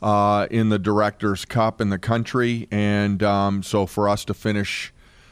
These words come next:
uh, at forty-four this year and, uh, being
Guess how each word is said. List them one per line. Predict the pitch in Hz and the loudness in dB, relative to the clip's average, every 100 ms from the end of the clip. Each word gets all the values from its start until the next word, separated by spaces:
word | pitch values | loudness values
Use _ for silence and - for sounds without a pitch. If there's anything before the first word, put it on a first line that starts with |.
| - | -12
uh, | - 101 98 95 | -2 0 2 2
at | 98 - | -2 -4
forty-four | - 117 107 101 - 110 107 107 | -2 2 2 0 0 2 4 2
this | 101 104 - | 2 0 -2
year | 107 104 104 101 101 - - | 0 2 2 0 -2 -10 -6
and, | 101 95 95 92 95 | -2 -2 -2 -2 0
uh, | 95 92 92 87 - - - _ - | 0 0 -2 -6 -16 -20 -20 _ -2
being | 107 107 104 101 | 2 2 2 0